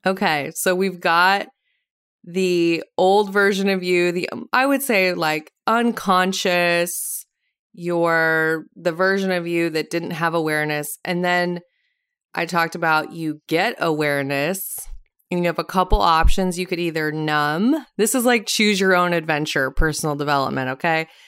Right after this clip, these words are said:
Choose your own adventure. You could either numb or you could start to develop clarity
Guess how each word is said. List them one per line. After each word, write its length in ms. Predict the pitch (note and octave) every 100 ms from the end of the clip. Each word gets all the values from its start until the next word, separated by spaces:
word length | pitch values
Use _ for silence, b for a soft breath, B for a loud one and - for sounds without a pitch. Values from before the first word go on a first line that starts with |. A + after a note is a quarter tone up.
| B
Choose 220 | - C#4 C#4+
your 120 | C#4
own 180 | B3 A#3
adventure. 380 | G3 E3+ -
You 140 | D#3+ G#3
could 120 | B3+
either 260 | B3+ C4+ C#4
numb 500 | A#3 E3+ E3+ A3 B3+ _ _ _ _ _ _ _ - _
or 320 | F#3+ G3+ G#3+ G#3+
you 280 | G3+ F#3+
could 200 | F#3+ F#3
start 520 | F3 - F3 F3 F#3+ -
to 140 | G3+
develop 500 | F3 E3 D#3+ E3 E3 -
clarity 1120 | - F#3 E3+ F3+ G3+ G3 F3 D3+ F#3 C4